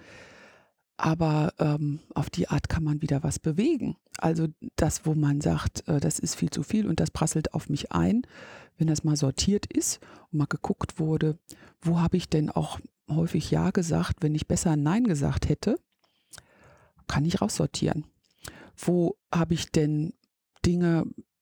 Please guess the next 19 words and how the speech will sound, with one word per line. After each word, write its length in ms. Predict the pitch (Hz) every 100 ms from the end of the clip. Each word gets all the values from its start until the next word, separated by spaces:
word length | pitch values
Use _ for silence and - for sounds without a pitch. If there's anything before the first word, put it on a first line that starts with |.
| _ _
negativ 920 | - 156 180 185 - - 175 - - - _
beeinflusst, 880 | 175 - 160 165 - 175 165 - -
weil 220 | 147 147
ich 320 | 151 - - - - _ _ _ _ _ _ _ _ _ _ _ _ _ _ _ _ _ _ _ _ _ _ _ _ _ _ _ _ _ _ _ _ _ _ _ _ -
schon 180 | 165
mit 140 | 156 -
schlechter 300 | 170 - 165
Laune 340 | 165 170 156
rangegangen 640 | 160 214 185 135 131 139 135
bin, 300 | 143 196 - _ _ _ _ _ _ _ -
kann 160 | - -
ich 200 | - -
auch 120 | -
selbst 340 | - 165 -
regulieren. 640 | 156 143 143 143 139 139 139 - - - -
Das 240 | - 202 202
war 140 | -
auch 220 | 196 -
sehr 480 | - 175 170 160